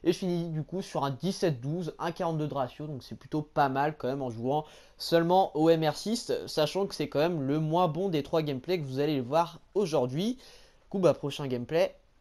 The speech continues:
ce sera au R K cinq, euh, le, euh, petit pistolet à rafale qui, euh, vous allez voir, va faire énormément rappeler un B vingt-trois R du coup de Black Ops deux,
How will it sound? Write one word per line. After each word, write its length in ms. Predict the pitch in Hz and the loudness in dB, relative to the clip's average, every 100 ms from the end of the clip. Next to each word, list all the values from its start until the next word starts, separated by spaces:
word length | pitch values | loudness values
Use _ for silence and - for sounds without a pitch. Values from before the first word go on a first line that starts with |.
| _ _ _ _ | _ _ _ _
ce 140 | - 120 | -14 -10
sera 340 | - 185 - 156 | 4 6 6 4
au 200 | 196 - - | 2 2 4
R 180 | 220 - | 4 4
K 160 | 170 | 2
cinq, 460 | 156 - 175 202 - | 2 0 0 0 -2
euh, 200 | 143 127 | 0 2
le, 400 | 131 185 240 254 | 2 2 4 6
euh, 420 | 185 151 143 139 131 _ - _ - _ - | 6 6 0 -4 -8 _ -20 _ -20 _ -6
petit 300 | 185 - 220 | -6 -4 -6
pistolet 420 | 208 175 185 185 | -6 -2 2 6
à 80 | 185 | 6
rafale 400 | 151 143 190 202 | 6 4 0 -2
qui, 320 | - 190 220 - - - - - | -6 -6 -6 -12 -20 -20 -20 -4
euh, 140 | 135 143 | 0 2
vous 160 | 147 | 2
allez 120 | 165 143 | 2 4
voir, 220 | 180 180 | 2 0
va 100 | 135 | -2
faire 280 | - 175 - - | -2 -2 -2 -2
énormément 840 | 185 165 175 233 214 175 160 175 | 0 0 2 2 2 0 -2 0
rappeler 320 | 165 127 - | 2 2 0
un 140 | 175 117 | -2 -2
B 180 | 110 | 0
vingt-trois 680 | 156 165 151 - 131 131 160 | 2 2 -2 -2 -2 2 2
R 40 | |
du 100 | 131 | 0
coup 160 | 113 165 | -8 -6
de 100 | 139 | -4
Black 280 | 120 135 139 | 0 -2 -2
Ops 200 | 131 117 | -6 -2
deux, 240 | 143 190 | -2 -2